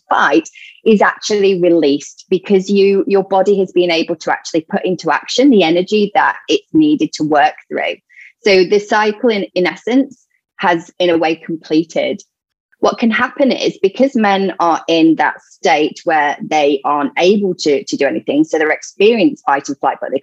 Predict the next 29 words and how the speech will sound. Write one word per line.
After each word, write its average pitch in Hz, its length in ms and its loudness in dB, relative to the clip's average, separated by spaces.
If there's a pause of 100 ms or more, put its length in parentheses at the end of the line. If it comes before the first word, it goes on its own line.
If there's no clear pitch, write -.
can't 220 280 -4
do, - 260 -4 (140)
basically 196 300 2
they're 151 180 -2
keeping 160 260 0
themselves 151 400 0
in - 180 0 (440)
sort 160 220 0
of 147 80 -4
like 151 180 0
an 165 80 2
immobilized 165 800 2
state. - 480 -4
So 185 140 0
if 226 180 2
we 220 360 0 (180)
use 208 220 2
the 202 100 4
example 180 880 0 (360)
that - 160 -2
Peter 160 260 2
Levine 160 400 0
uses 151 420 2 (100)
of 143 160 0 (100)
the 156 140 4
impala 151 560 0
and 151 240 0
the 143 60 -2
lion 185 520 0